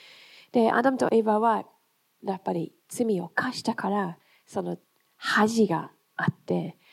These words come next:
それで神様のと-、と-、ところには行けなかったんですね。恥ずかしい。私たちが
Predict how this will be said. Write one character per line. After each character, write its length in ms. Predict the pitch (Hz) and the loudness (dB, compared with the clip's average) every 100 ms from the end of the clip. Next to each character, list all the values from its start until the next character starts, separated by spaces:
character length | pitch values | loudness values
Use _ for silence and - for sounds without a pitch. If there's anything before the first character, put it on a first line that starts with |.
| _ _ | _ _
そ 200 | - 214 | 0 4
れ 100 | 240 | 6
で 560 | 254 269 196 - - _ | 6 6 4 -2 -16 _
神 200 | - 196 | -4 -2
様 200 | 190 190 | -2 -4
の 80 | 175 | -4
と-、 220 | - - - _ _ _ | -6 -8 -8 _ _ _
と-、 140 | - - - _ | -6 -6 -14 _
と 140 | - | -4
こ 100 | - | -2
ろ 80 | 190 | -2
に 160 | 180 185 | -2 -4
は 160 | 160 - | -4 -6
行 100 | 170 | -8
け 120 | 180 | -8
な 140 | 170 | -6
か 80 | 170 | -8
っ 80 | - | -6
た 120 | 165 | -8
ん 60 | 156 | -8
で 120 | - | -14
す 120 | - | -14
ね。 180 | 160 - | -14 -12
恥 240 | - 180 - | -6 -4 -4
ず 40 | |
か 140 | 180 | -6
し 160 | - - | -6 -8
い。 220 | 160 - _ _ _ | -12 -16 _ _ _
私 260 | - 170 | -12 -10
た 100 | - 165 | -10 -10
ち 140 | 170 | -10
が 220 | 165 160 | -10 -12